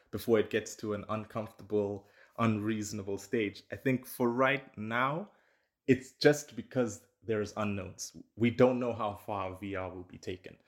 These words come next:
which is why it can be unnerving as to where it's going. So when you hear things like the metaverse and, and all of us being in this virtual world,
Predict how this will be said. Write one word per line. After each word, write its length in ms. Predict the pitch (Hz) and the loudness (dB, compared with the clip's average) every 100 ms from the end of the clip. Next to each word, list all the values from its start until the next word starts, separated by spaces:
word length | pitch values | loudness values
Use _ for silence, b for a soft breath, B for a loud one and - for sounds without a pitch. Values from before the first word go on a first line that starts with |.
| b b - | b b -6
which 180 | 107 | -4
is 120 | 107 107 | -4 4
why 160 | 104 | 4
it 120 | 101 | 4
can 180 | - 107 | 0 -8
be 220 | 101 110 110 | -4 -4 -2
unnerving 760 | 107 107 110 113 113 117 127 | -2 -2 -2 -2 -4 -6 -6
as 220 | - - | -8 -10
to 120 | - 104 | -8 -6
where 180 | 107 | -4
it's 160 | 104 - | -4 -6
going. 400 | - 104 117 143 b b b b | -2 -2 -2 -6 b b b b
So 140 | - 123 | 2 6
when 120 | 127 | 6
you 120 | 139 | 6
hear 240 | 123 175 139 | 6 6 6
things 340 | 135 120 107 | 0 -6 -6
like 220 | 101 - | -8 -6
the 60 | 104 | -8
metaverse 640 | 110 110 95 107 107 - | -6 -6 -6 -6 -6 -8
and, 220 | 98 92 95 | -12 -12 -10
and 220 | 98 92 _ _ _ _ | -12 -12 _ _ _ _
all 180 | 120 113 | 8 10
of 120 | 104 | 4
us 200 | 107 - | -4 -8
being 320 | - 110 107 | -8 -6 -6
in 100 | 104 | -8
this 160 | 101 98 | -8 -10
virtual 600 | 101 113 110 - 107 104 | -4 -2 -2 -4 -6 -4
world, 400 | 95 101 101 95 | -4 -4 -4 -8